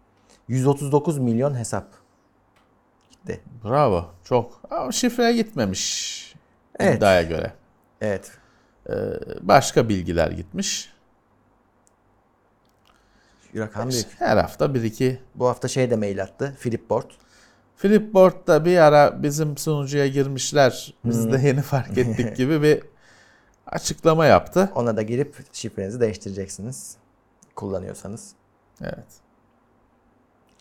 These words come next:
Speaker 1: Ee, iPhone uygulamalarının kullanıcı takibi için kullandıkları verilerin analizi üzerine bir çalışma yapılmış. Burada ben linkini verdim. Şey sorun abi, hani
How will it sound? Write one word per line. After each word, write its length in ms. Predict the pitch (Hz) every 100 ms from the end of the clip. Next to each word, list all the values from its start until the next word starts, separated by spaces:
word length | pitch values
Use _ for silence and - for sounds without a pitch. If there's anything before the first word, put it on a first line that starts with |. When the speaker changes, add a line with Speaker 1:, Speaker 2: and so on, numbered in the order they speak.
| - _ _ _ _ 117
Speaker 1:
Ee, 320 | 120 117 120 117 - _ _ _ _ 156 220
iPhone 260 | 208 156
uygulamalarının 680 | 123 120 123 123 123 143 226
kullanıcı 420 | - 127 131 139
takibi 460 | - 117 107 107 107
için 240 | 104 151
kullandıkları 840 | 160 - 110 107 104 101 131 160 143
verilerin 320 | 143 143 165
analizi 460 | 147 151 143 139
üzerine 280 | 127 135 185
bir 60 | 190
çalışma 400 | 160 143 139 156
yapılmış. 540 | 113 95 127 170 -
Burada 220 | 117 113
ben 280 | 117 117 107
linkini 360 | 113 110 117 113
verdim. 320 | 117 107 185 - _ _ _ _ _ _ _ _ _ _ _ _
Şey 280 | - 190 214
sorun 380 | 208 - 139 113
abi, 200 | 117 110
hani 300 | 110 131 135